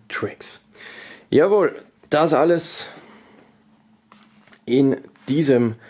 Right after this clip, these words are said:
wunderbaren Bundle. Dein Helfer in der Not von Ostfront. Mich würde natürlich interessieren, was haltet ihr von dem Album beziehungsweise dem Bundle? Schreibt es in die Kommentare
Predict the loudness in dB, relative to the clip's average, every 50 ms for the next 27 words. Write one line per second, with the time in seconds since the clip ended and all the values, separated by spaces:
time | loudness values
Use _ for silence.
0 | -20 -20 -20 -20 _ _ -6 -2 2 2 4 4 4 4 4 2 2 2 2 2
1 | 0 0 0 0 -2 -2 -2 -4 -6 -10 -18 -20 -20 -20 -20 -20 -20 _ _ _
2 | 0 2 2 2 2 4 2 2 0 -2 -2 -2 -2 -2 -2 -6 -12 -14 -6 -2
3 | 0 0 0 2 2 2 2 2 0 -2 -4 -10 -18 -20 -6 -2 -2 0 0 -2
4 | -4 -8 -10 -16 -8 -4 -2 -2 -2 -4 -6 -4 -2 -2 -2 -4 -6 -10 -18 -20
5 | -20 -20 -20 _ -8 -4 -2 -2 0 0 0 -2 0 -2 -2 -4 -4 -4 -4 -4
6 | -6 -10 -12 -6 -4 -4 -4 -4 -4 -8 -8 -6 -6 -6 -6 -8 -10 -14 -18 _
7 | -20 -18 -14 -12 -6 -4 -4 -4 -4 -6 -4 -4 -2 -2 -2 -2 -6 -10 -14 -4
8 | -2 -2 0 0 0 0 0 0 0 -2 -4 -8 -10 _ -12 -10 -8 -4 -4 -2
9 | -2 -2 -2 -2 -2 -2 -2 -4 -8 -10 -16 -20 -20 _ _ -12 -6 -4 -2 0
10 | 0 -2 -2 -2 -4 -6 -6 -8 -14 -20 _ _ -10 -8 -4 -2 -2 -2 -2 -6
11 | -8 -8 -6 -4 -2 -4 -2 0 0 -2 0 0 -2 -4 -6